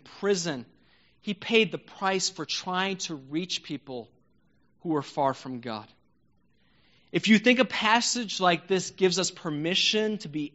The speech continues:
arrogant or to boast over those in the world, you miss the point. And you miss the heart of the gospel. 'Cause we all were blind. We all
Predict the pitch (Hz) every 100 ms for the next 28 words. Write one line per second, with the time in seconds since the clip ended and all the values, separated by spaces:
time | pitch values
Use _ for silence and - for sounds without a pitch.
0 | 147 156 180 208 202 254 247 - - _
1 | _ _ _ _ _ 160 - 151 120 160
2 | 175 214 - 180 175 151 135 147 165 185
3 | 175 - 160 156 139 127 143 175 214 -
4 | - _ _ _ _ _ _ 147 156 160
5 | 175 - 156 - 143 110 - - _ _
6 | _ _ _ _ _ _ _ _ 135 151
7 | 160 175 - 156 - 170 156 131 - -
8 | - _ _ _ _ _ _ - 135 143
9 | 131 131 - 127 110 _ _ _ _ _
10 | _ _ _ - 180 160 180 156 165 190
11 | 190 185 - _ _ _ _ _ 143 139
12 | 127 135 127 107 95 - _ _ _ _
13 | _ _ _ _ _ _ _ _ 156 170
14 | - 185 196 202 208 214 202